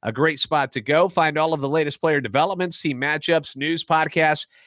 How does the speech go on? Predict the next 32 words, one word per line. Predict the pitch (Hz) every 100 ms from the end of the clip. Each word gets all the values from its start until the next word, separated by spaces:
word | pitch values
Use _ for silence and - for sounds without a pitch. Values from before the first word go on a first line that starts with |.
| _
and | 98 143 151
in-depth | 147 147 131
analysis | 135 139 139 135 147 127
on | 131
every | 127 107 101
game. | 127 170 202
And |
as | 156 156 156
always, | 196 190 151
BetOnline | 165 170 160 165 170
remains | 160 160 165 160
your |
continued | 156 139 175 160 131
source | - 196 185
for | - 175
all | 147 151
your | 165 160
sports | - 156 139
wagering | 151 151 135 127
information | 120 - 117 139 143 175 180 - _ _
with | 120 117
live | 147 160 147
betting | 151 160 160
and | 156
up-to-the-minute | 139 143 - 165 151 110 156
scores | - 131 131 151
for | 180 -
every | 101 104 147
sport | - 90 101 135
that's | 156
out | 196 208 202
there. | 120 -